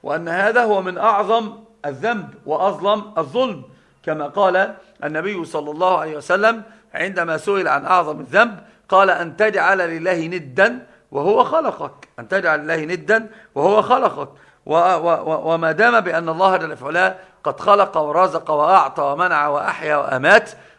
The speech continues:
هو الذي يفرد بالعبادة. "إني والجن والإنس في نبأ عظيم، أخلق ويعبد غيري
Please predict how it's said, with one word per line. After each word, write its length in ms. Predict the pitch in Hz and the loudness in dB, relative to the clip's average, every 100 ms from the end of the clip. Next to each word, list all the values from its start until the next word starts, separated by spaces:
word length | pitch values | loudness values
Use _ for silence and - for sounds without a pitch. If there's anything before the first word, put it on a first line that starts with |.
| - | -4
هو 80 | 220 | -2
الذي 220 | 226 226 | 0 0
يفرد 320 | 247 226 208 | 0 0 -2
بالعبادة. 480 | 196 202 233 254 143 - _ _ - | -2 2 4 2 0 -18 _ _ -8
"إني 340 | 190 220 220 220 | -6 -6 -6 -4
والجن 480 | 165 147 175 214 | -4 -4 -6 -6
والإنس 520 | 208 165 - 196 202 175 | -6 -8 -8 -10 -10 -10
في 160 | 156 | -8
نبأ 380 | 170 180 160 151 | -6 -6 -6 -8
عظيم، 440 | 135 135 226 240 - _ - | -10 -8 -8 -10 -16 _ -4
أخلق 720 | 190 226 180 208 214 240 262 - _ | 0 0 -2 -4 -4 -6 -8 -12 _
ويعبد 460 | - 170 180 185 202 | -4 -2 -2 -4 -4
غيري 400 | 208 262 214 143 | -4 -4 -8 -16